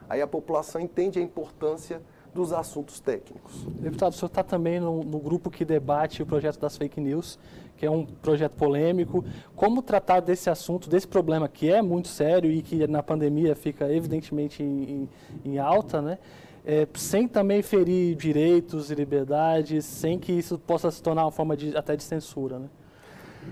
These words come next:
Speaker 1: Nós temos que ser muito claros, muito claros.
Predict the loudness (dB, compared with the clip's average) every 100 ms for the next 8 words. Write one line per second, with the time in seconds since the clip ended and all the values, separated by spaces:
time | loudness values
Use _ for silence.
0 | -16 -16 -18 -6 4 4 4 2 0 -2
1 | -8 -2 -4 -2 -4 2 4 4 2 -4
2 | -4 0 0 0 -6 -10 -20 -20 -10 -2
3 | 0 0 -2 -2 -2 -2 -12 -20 -20